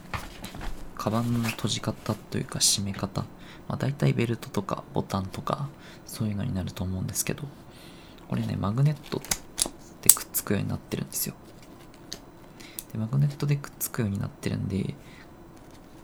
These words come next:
バングルのところを留めるところに持ってくと、こういう風に、マグネットでくっつくようになってる。で、外すときは紐を引っ張って外すみたいな。まあ、これ、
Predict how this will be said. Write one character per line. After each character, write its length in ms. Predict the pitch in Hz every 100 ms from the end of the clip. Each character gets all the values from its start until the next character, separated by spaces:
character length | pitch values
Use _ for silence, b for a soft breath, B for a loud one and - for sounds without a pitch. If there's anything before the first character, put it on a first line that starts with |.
| - - - -
バ 80 | 117
ン 140 | 120
グ 100 | 131
ル 80 | 131
の 100 | 127
と 120 | 135
こ 140 | 143 135
ろ 100 | 123
を 180 | - - - - - - -
留 120 | 110
め 60 | 110
る 60 |
と 120 | 107
こ 100 | -
ろ 80 | 107
に 0 |
持 80 | -
っ 20 |
て 100 | -
く 80 | -
と、 120 | - - - - - - - -
こ 100 | -
う 80 | 104
い 20 |
う 40 | 98
風 100 | -
に、 60 | - - - - - - - - - - - - - - - - - - - - - - - - B B B -
マ 80 | 110
グ 80 |
ネ 80 | 107
ッ 40 | 98
ト 120 | -
で 120 | 101
く 120 | -
っ 40 | -
つ 100 | -
く 80 | -
よ 60 |
う 20 |
に 40 | 143
な 40 |
っ 40 | -
て 120 | -
る。 60 | - - B B B B - - - - - - - -
で、 60 |
外 140 | 120 -
す 200 | - -
と 80 |
き 140 | 143 113
は 60 |
紐 240 | 101 104 101
を 20 |
引 60 | 101
っ 40 | - -
張 60 | -
っ 40 |
て 160 | - -
外 180 | - -
す 260 | - -
み 60 | -
た 120 | -
い 40 | -
な。 40 | - - - - - - B B B
ま 60 | -
あ、 20 |
こ 60 |
れ、 80 | -